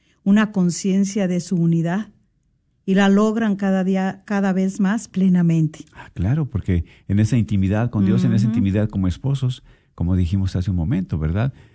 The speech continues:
Speaker 2: Yo voy a sentir tu dolor, tú sientes mi dolor, tu
Speaker 1: Eh.
Speaker 2: preocupación, yo también la siento, tu necesidad, yo también la siento.
Speaker 1: Ujú.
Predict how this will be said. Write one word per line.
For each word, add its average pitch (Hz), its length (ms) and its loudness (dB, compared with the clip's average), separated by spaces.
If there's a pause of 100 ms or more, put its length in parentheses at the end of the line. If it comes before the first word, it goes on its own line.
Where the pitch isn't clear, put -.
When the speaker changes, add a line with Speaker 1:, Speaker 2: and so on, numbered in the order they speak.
(120)
Speaker 2:
Yo 104 160 0
voy 127 180 -2
a 123 80 0
sentir 110 540 -2 (720)
tu 87 100 -6
dolor, 101 500 0
tú 98 140 -2
sientes 98 280 -2
mi 90 80 0
dolor, 113 280 -2
tu - 220 -2
Speaker 1:
Eh. - 20 2
Speaker 2:
preocupación, 110 580 -2
yo 107 140 0
también 104 240 -2
la 95 80 -2
siento, 120 420 -8 (500)
tu 104 120 -2
necesidad, 101 480 0
yo 101 120 0
también 101 240 -2
la 98 100 -4
siento. 165 320 -6
Speaker 1:
Ujú. 190 360 -6